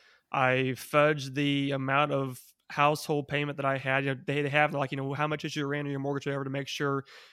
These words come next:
you qualify for, um, certain level of credit. <clears throat> So I just made up a real low number 'cause I didn't have, you know, I, I knew I wasn't gonna be the one paying for it, so it didn't matter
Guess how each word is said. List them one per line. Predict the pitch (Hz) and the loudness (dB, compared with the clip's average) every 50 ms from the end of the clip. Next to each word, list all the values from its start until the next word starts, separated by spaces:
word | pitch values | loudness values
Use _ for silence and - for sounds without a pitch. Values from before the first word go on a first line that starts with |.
| _ _ _ | _ _ _
you | 151 139 | -6 -4
qualify | - - 147 143 139 131 - - 139 135 135 135 | 0 2 2 4 2 2 0 0 2 2 2 2
for, | 131 - - 139 135 135 131 131 131 123 _ _ _ _ _ _ _ _ - | -2 -4 -4 -4 -2 0 0 -2 -4 -6 _ _ _ _ _ _ _ _ -6
um, | 139 131 127 127 127 127 120 110 | -4 -2 -2 -2 -2 -4 -6 -4
certain | - - 147 143 143 131 | -2 -2 -2 -2 -2 -4
level | 131 131 131 131 127 131 | -2 -2 -2 -2 -2 -4
of | 127 - | -6 -6
credit. | - - 202 180 139 - - _ _ - - - | -2 2 2 2 2 0 -4 _ _ -20 -8 -4
<clears throat> | - 123 208 180 139 - _ _ _ _ _ _ - - | -2 -2 -2 -4 -6 -12 _ _ _ _ _ _ -20 -16
So | - - 170 180 | -4 2 4 4
I | |
just | 190 170 | 4 4
made | 170 165 160 | 2 0 -2
up | 147 143 | -2 -2
a | 135 | -2
real | 135 143 156 151 | -2 0 0 0
low | 139 139 147 151 | 2 2 2 2
number | 143 127 123 120 120 120 127 131 127 | 0 -2 -4 -6 -4 -4 -4 -4 -2
'cause | - 139 | -2 -2
I | 131 | -2
didn't | 131 139 139 139 127 | -2 -2 -4 -4 -2
have, | 127 135 127 127 123 117 - - - | -2 0 0 0 -4 -8 -12 -16 -12
you | - 131 | -6 -2
know, | 131 | 0
I, | 131 135 143 143 - _ | 2 2 0 -2 -2 _
I | 143 151 | 2 4
knew | 170 170 151 | 4 4 4
I | 139 143 165 | 6 6 6
wasn't | 180 170 151 147 143 | 6 6 4 0 -2
gonna | 139 139 | -4 -4
be | 135 127 | -4 -2
the | 131 | -2
one | 135 135 131 | -2 -2 0
paying | 131 165 180 170 143 131 | 0 -2 0 0 -2 -2
for | - - 143 135 | -2 -2 -2 -2
it, | 147 - | -2 -2
so | - | -4
it | 143 135 | -2 -2
didn't | 147 143 135 | -2 -2 0
matter | 127 143 170 170 - 240 135 160 | 4 4 4 4 4 2 -2 -2